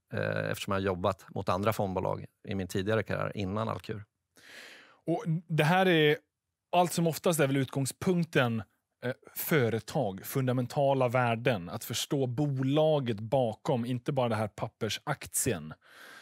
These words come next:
Speaker 2: Att, att verkligen vara en investerare och delägare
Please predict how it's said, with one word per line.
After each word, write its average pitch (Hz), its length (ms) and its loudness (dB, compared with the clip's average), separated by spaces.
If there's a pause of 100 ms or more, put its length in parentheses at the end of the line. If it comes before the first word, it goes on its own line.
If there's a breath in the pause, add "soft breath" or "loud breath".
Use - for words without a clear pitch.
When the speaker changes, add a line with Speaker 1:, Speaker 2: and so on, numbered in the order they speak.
(100 loud breath)
Speaker 2:
Att, 123 160 -2
att 131 140 -2
verkligen 135 540 2
vara 123 300 2
en 120 260 -2 (360)
investerare 143 600 2
och 110 100 -2
delägare 127 920 2